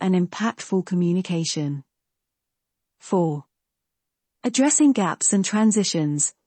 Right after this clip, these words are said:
Job seekers with employment gaps or career shifts can strategically use functional or targeted C Vs to address these issues. A functional C V can draw attention away from gaps and toward relevant skills,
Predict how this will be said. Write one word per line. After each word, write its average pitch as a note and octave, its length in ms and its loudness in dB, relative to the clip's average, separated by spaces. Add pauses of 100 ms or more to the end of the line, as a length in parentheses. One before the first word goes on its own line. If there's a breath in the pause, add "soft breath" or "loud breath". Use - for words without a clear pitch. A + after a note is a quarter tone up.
(100)
Job C#4 260 2
seekers G3+ 500 0
with F#3 140 0
employment A#3+ 580 2
gaps - 480 -2
or G3 120 0
career G#3 420 2
shifts E3 560 -2
can G3+ 180 2
strategically A3+ 800 2
use F#3+ 340 0
functional G#3 580 0
or F#3+ 180 -2
targeted A3 580 -2
C A3+ 240 2
Vs G#3 300 0
to G#3+ 160 -2
address G3 420 -2
these G3 260 -2
issues. D3 540 -2 (960)
A A3 60 -4
functional C4 600 2
C A3+ 260 2
V F3+ 220 0
can G3+ 180 0
draw G#3+ 260 2
attention A3+ 540 0
away F#3 300 2
from F3+ 240 0
gaps D#3+ 480 -2
and F#3+ 120 0
toward G#3 440 0
relevant F#3+ 420 0
skills, D3 600 -2